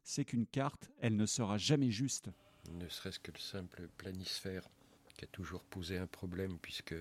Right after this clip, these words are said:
Speaker 2: on ne peut pas représenter à plat ce qui est sphérique sans le,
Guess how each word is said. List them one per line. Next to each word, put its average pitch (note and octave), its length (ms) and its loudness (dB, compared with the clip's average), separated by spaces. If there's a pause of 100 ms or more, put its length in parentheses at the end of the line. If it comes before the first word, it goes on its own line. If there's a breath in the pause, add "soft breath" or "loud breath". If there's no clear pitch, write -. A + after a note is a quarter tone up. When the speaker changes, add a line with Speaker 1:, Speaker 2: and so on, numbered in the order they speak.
(280)
Speaker 2:
on G#2+ 180 2
ne G#2 200 6
peut G2+ 220 0
pas A#2 240 -2
représenter F#2+ 840 -6
à F2+ 80 -4
plat G#2 340 -6
ce - 140 -4
qui F#2 220 -8
est F2+ 300 -4
sphérique - 640 -6 (100)
sans G2 320 -4
le, E2 300 -6